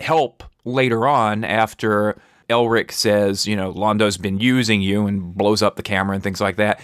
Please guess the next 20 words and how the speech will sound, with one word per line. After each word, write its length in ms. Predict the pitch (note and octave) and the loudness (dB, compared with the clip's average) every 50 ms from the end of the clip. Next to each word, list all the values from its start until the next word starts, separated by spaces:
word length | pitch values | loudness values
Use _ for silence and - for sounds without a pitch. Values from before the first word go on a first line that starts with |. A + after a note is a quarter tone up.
| - - - | -20 -12 -4
And 140 | A#2+ A#2+ A#2 | -2 0 2
that 260 | B2+ B2+ - A2+ G#2 | 2 0 0 -4 -6
gives 280 | G2+ C#3 D3 C#3+ B2+ - | -2 0 0 0 0 -2
them 160 | C3+ A#2+ G#2+ | -4 -4 -2
some 280 | - - - C3+ B2+ B2 | -2 0 0 0 -2 -2
place 320 | - - B2+ A2+ - - | -2 0 0 0 0 -2
to 80 | - G2+ | -6 -6
go 380 | F2 - - B2+ C3+ D3 D3 C3 | -6 -2 0 2 2 2 0 0
to, 520 | - - A2 G2+ G2 F2 E2 E2 E2 - _ _ _ _ _ - | -4 -4 -2 -2 -2 -2 -2 -4 -6 -8 _ _ _ _ _ -4
um, 320 | G2 G#2 G2+ G2+ G2+ G2 F2+ - | 0 2 2 2 0 -2 -4 0
afterward. 840 | A2+ A#2+ B2 B2 - - G#2+ F#2+ F#2+ G2+ F#2+ G2 F#2+ F2 - G#2 - _ - - - - _ _ - | 2 2 2 0 -2 -4 -6 -4 -2 -2 -2 -2 -2 -4 -6 -8 -8 _ -10 -20 -20 -20 _ _ -2
"Okay, 220 | A2+ A2 B2+ G#2+ | -2 2 2 0
we're, 220 | G2 A2+ A#2+ A2+ - - | 2 4 2 2 2 2
we're 140 | B2+ C3 A2+ | -2 0 2
both 220 | D3 D3 C#3 C3 | 2 2 2 2
mad 260 | B2+ A#2+ B2+ B2+ B2 B2+ | 2 0 2 2 2 2
at 80 | B2 | 0
the 80 | A#2 G#2+ | -2 -2
same 260 | - B2+ A#2 A2+ A2+ | 0 2 2 2 2
guy. 360 | G#2 A2+ A2 G#2+ G2 F#2 - | 2 2 2 2 2 0 -6